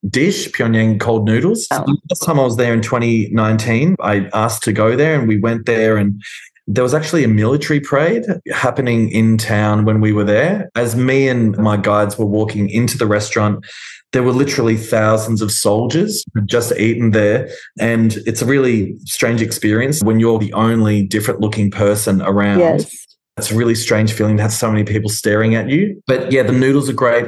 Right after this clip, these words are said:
Speaker 1: I think South Korea has adopted them as well.
Speaker 2: Mm.
Speaker 1: There's a song about Pyongyang cold noodles that they often kinda sing in karaoke in North Korea as well.
Speaker 2: <laughs> Yeah.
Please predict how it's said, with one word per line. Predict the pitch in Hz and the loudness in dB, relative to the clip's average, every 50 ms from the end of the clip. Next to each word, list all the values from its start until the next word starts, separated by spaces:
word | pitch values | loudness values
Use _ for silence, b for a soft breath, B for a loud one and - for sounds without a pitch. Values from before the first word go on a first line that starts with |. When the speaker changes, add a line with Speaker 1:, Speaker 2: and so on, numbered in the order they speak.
| - - | -4 -6
Speaker 1:
I | 156 | -6
think | - - 165 165 156 160 - B B B B B B B B _ _ _ _ | -4 -2 -2 -2 -2 -4 -6 B B B B B B B B _ _ _ _
South | - - - 143 156 151 - | -4 -2 -2 0 -2 -2 -2
Korea | - 156 156 156 147 143 143 | 0 0 2 4 4 2 2
has | 117 151 151 151 151 147 | 2 0 0 0 0 0
adopted | - 123 117 135 135 135 - 143 131 | -2 0 0 0 0 0 -2 -4 -2
them | 156 170 196 196 - - | 0 0 0 0 0 -2
as | 117 110 110 | -2 0 0
well. | 117 - 202 | 2 4 4
Speaker 2:
Mm. | 202 190 180 | 4 4 4
Speaker 1:
There's | 160 156 170 214 220 - - _ - - | 4 4 2 2 0 -2 -8 _ -18 -16
a | - | -4
song | - 123 120 135 160 202 226 233 208 - | -2 0 2 2 2 2 2 0 -2 -2
about | - 113 123 117 113 - - | -2 0 0 0 -2 -4 -4
Pyongyang | - 135 123 123 123 123 120 120 120 123 120 120 120 B B B B _ _ _ - | -2 -2 -2 0 0 0 0 0 0 0 -2 -4 -6 B B B B _ _ _ -2
cold | - 131 120 120 117 | 0 0 2 2 2
noodles | 117 120 120 127 147 165 202 202 - - | 2 2 2 2 2 2 0 -2 -2 0
that | 117 113 107 - - | 0 0 0 0 0
they | 113 110 | 2 2
often | 107 107 107 - 117 107 104 | 2 2 0 0 -2 -2 -2
kinda | - - 110 104 | -2 0 0 0
sing | 107 110 113 107 | 0 0 0 2
in | 107 107 | 2 2
karaoke | 107 110 110 104 107 104 104 110 107 110 139 139 - | 2 0 0 0 2 2 0 0 0 0 -2 -2 0
in | 87 113 113 | 2 2 2
North | 110 110 110 110 | 2 2 0 -2
Korea | - 120 113 113 123 143 165 | -2 -2 0 0 0 0 0
as | - - 110 104 110 | 0 0 -2 0 2
well. | 110 110 - 311 302 | 2 4 4 6 6
Speaker 2:
<laughs> | |
Yeah. | 320 - 285 294 226 262 285 | 6 6 6 4 4 4 2